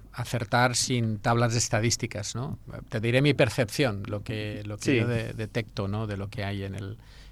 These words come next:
Speaker 1: en este momento. Mm, la investigación y desarrollo,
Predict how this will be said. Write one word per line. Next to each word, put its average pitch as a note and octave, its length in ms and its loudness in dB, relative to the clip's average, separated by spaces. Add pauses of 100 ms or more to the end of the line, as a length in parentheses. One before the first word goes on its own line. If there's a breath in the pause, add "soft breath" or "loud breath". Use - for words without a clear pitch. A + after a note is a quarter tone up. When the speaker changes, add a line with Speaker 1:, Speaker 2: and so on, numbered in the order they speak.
(100)
Speaker 1:
en A2+ 120 -2
este A2 220 -4
momento. G2+ 520 -2 (380 loud breath)
Mm, A2+ 480 -4 (340)
la A2+ 480 0
investigación A#2 580 -2
y E3+ 60 2
desarrollo, D3+ 760 2